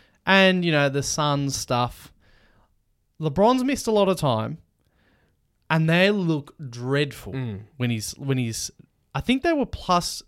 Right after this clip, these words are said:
Speaker 1: two when he was on the court against the Grizzlies, and they lost by ten plus.
Speaker 2: Yeah.
Speaker 1: So that just tells you they were minus fifteen or something. I think they lost by seventeen. Anyway, you get what I'm saying.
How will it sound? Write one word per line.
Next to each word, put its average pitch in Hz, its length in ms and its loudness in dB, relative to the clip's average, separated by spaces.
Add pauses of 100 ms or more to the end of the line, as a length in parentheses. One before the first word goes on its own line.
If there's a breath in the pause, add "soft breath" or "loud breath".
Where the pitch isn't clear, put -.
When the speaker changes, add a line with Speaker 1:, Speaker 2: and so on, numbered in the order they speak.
(180)
Speaker 1:
two 151 640 -6 (440 soft breath)
when 135 180 -2
he 139 220 -2
was 131 160 0
on 156 180 2
the 247 60 -2
court 214 240 2
against 185 360 -4
the 139 640 0
Grizzlies, 165 640 -4 (340 soft breath)
and 139 100 -2
they 143 120 4
lost 143 320 0
by 135 180 2
ten 127 300 -4
plus. - 480 -6 (420)
Speaker 2:
Yeah. - 140 -14 (180)
Speaker 1:
So 135 680 2
that 151 200 2
just - 220 -6
tells 143 200 0
you 131 60 0
they 131 80 0
were 127 200 0
minus 127 420 -2
fifteen 123 500 -6
or 113 80 -6
something. 107 300 -8
I - 20 -6
think 175 160 -8
they 170 80 -4
lost 123 300 -4
by 113 100 -6
seventeen. 120 520 -6
Anyway, 127 300 -2 (920 soft breath)
you 156 100 -6
get 190 160 8
what 190 100 0
I'm 160 60 4
saying. 139 560 0